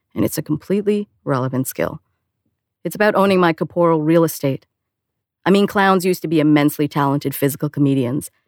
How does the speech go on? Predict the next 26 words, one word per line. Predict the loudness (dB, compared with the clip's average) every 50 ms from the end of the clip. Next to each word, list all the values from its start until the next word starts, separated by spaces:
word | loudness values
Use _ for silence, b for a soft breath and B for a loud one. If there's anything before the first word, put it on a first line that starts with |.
| _ _
and | 0 2 2
the | 2
jester | 2 2 0 0 0 -2 -2 -2 -2 -2 -2 -4 -10 _ _ _ _
was | 0 0 2
basically | 2 4 4 4 2 0 -2 0 0 0 2
that | 2 0 0 0
for | -4 -4
royalty, | -2 2 2 2 2 2 0 -2 -4 -4
right? | -2 0 0 0 0 -2 -6 _ _ _ _ _ _ _ _ _ _ _ _ _ _ _ _ _ _ _ _ _ _ -6
Am | -4
I | -4
making | -2 -4 -4 -4 -4 -4
that | -4 -4
up? | -6 -10 -12 _ _ _ _ _ _ _ _ _ _ _ _ _ _ _ _ _ _ _ _ _ _
I | -2
wonder | -2 -2 -2
if | -4 -4
they | -2 -2
made | -2 0 -2 -4 -6
their | -8 -8 -8
own | -8 -8 -8
outfits, | -8 -8 -8 -10 -14 -16 -16 -16 -16 -18 -18 -12 -10
like | -10 -10 -8
on | -8 -8
Drag | -8 -6 -6 -6 -6 -6 -10 -12
Race. | -12 -14 -12 -14 -18 -20 -20